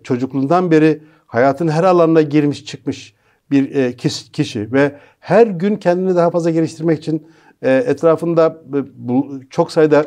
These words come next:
uzmanı bulunduran, onlarla her konuda tartışan, onların fikirlerine başvuran ve sonuçta kendi kararını veren bir, bir siyasetçi, pür siyasetçi. Ve, ve çok iyi bir, e, hani İngilizcesiyle komünikatör, çok iyi bir iletişimci. Vatandaşla birebir iletişimden tutun,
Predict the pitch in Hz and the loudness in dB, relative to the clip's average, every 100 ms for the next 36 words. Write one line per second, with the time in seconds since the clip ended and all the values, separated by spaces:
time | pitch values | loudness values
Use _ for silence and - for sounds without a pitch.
0 | 147 127 131 165 135 131 107 104 104 107 | -2 -2 2 2 2 0 0 -4 -4 -8
1 | - _ _ - 143 175 180 175 190 185 | -20 _ _ -2 2 2 2 2 2 0
2 | 175 156 156 147 - - 113 120 _ _ | 2 2 0 -4 -6 -4 -4 -6 _ _
3 | - 139 160 180 - 170 180 170 175 165 | -4 0 2 0 -4 -4 2 4 4 2
4 | 165 - 131 104 104 - _ - 123 156 | 0 -2 -4 -4 -6 -20 _ -8 -4 -2
5 | 156 175 151 143 151 156 147 139 135 123 | -2 -4 -2 0 0 0 2 2 4 2
6 | 117 110 101 - _ - 175 - 190 190 | 2 0 -8 -14 _ -2 -2 0 0 2
7 | - - - 85 _ _ _ _ _ - | 0 -6 -8 -20 _ _ _ _ _ -4
8 | 196 - 131 101 - 87 - - _ _ | -2 0 0 0 -4 -18 -20 -20 _ _
9 | _ - 127 131 143 156 156 - 165 156 | _ -6 0 2 4 2 0 -4 -2 0
10 | 143 135 - 131 120 113 117 131 143 139 | 0 -2 -10 -4 -2 -2 -4 -4 -2 -2
11 | 135 151 127 - 123 123 120 113 - - | -2 -2 -4 -2 -4 -2 -4 -4 -10 -10
12 | _ _ - 156 170 151 123 123 117 - | _ _ -8 -2 -2 -2 -2 -4 -4 -6
13 | 120 123 104 - _ _ _ - 127 180 | -8 -6 -10 -12 _ _ _ -2 0 2
14 | 175 160 180 156 156 156 143 143 - 143 | 0 0 0 2 4 4 2 0 0 0
15 | 139 131 131 - 160 180 | 2 0 -2 -4 -4 -4